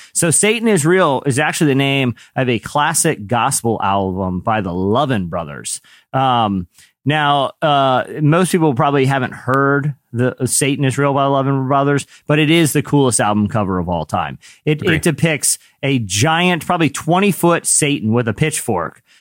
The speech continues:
Speaker 1: standing in a pile of lava with two guys in white, like, Colonel Sanders suits with their arms wide open singing. It was re-, released in the nineteen fifties. And so,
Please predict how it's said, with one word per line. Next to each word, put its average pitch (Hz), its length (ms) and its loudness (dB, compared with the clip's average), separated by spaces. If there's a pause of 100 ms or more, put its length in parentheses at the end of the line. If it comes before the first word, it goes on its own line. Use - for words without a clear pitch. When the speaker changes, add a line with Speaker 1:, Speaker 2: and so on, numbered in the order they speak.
Speaker 1:
standing 190 680 2
in 170 120 2
a 147 60 2
pile 143 460 0
of 110 120 0
lava 110 560 2 (180)
with 135 160 2
two 185 280 2
guys 147 480 0
in 123 280 0
white, 143 380 0
like, 123 400 0 (480)
Colonel 170 260 0
Sanders 143 480 0
suits - 460 -2 (300)
with 131 140 0
their 131 160 -2
arms 170 340 2
wide 143 200 2
open 113 280 0
singing. 82 380 -4
It 110 40 0
was 117 100 2
re-, 170 160 2
released 156 440 2
in 147 60 0
the 135 60 0
nineteen 127 380 0
fifties. - 520 -6 (300)
And 131 180 2
so, 131 540 2